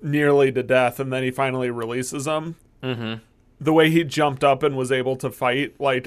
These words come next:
Speaker 1: I, I, I felt he, like, that surge, you, and you could say adrenaline or what, I didn't buy that he could have fought that effectively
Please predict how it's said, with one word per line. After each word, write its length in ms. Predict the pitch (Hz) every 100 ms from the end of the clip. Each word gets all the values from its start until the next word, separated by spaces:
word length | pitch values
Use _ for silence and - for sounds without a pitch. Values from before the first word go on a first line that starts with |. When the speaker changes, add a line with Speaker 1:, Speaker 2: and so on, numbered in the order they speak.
| -
Speaker 1:
I, 120 | 156 143 -
I, 260 | 165 160 139 _ -
I 120 | 160
felt 360 | - 185 180 170
he, 220 | 170 151 - _ _ - -
like, 220 | 165 139
that 220 | 165 147 -
surge, 680 | - 160 151 160 156 147
you, 320 | 156 196 190 156 -
and 200 | 170 156
you 100 | 156
could 160 | 160 135
say 260 | 151 143
adrenaline 640 | 139 123 135 127 131 131
or 100 | 127
what, 160 | 127 - -
I 160 | 151
didn't 340 | 147 143 135 - -
buy 600 | 127 127 123 123 123 120 -
that 380 | 123 131 117 -
he 100 | 135
could 220 | 127 135
have 140 | 123 -
fought 420 | 127 120 113 107
that 200 | 120 120
effectively 1000 | 117 120 113 139 135 135 147 147 147